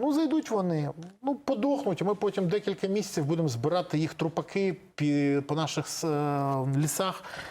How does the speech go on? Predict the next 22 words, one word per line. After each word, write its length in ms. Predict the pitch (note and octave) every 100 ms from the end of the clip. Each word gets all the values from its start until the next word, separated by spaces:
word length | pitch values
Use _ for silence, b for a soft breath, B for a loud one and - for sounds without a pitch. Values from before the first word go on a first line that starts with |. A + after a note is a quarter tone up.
| B B
щоб 180 | - B2+
вони 260 | D3 E3+
там 260 | E3 D#3 C#3
не, 340 | C#3 C3+ B2+ A#2
нічого 300 | A#2+ D3 C3
не 100 | B2+
загадили. 500 | A#2 G#2 G2 F2+ A2+ B B B B
Але 320 | - D3+ G3+ G3+ -
я 120 | F#3
ще 200 | E3 -
одне 180 | F#3+ D3
хочу 280 | B2+ A2 A2+
сказати. 480 | - A2+ A2 - - -
Коли 200 | C#3 G3
ви 100 | G3+
кажете, 400 | - F#3+ D3+ C#3+
отам 260 | C3+ C3+ B2+ B2+ - _
під 160 | B2 A2
Брянськом, 520 | D3+ G#3 F3 - B2
ще, 280 | - G3 E3
ще, 220 | - D#3
ще, 340 | - - F3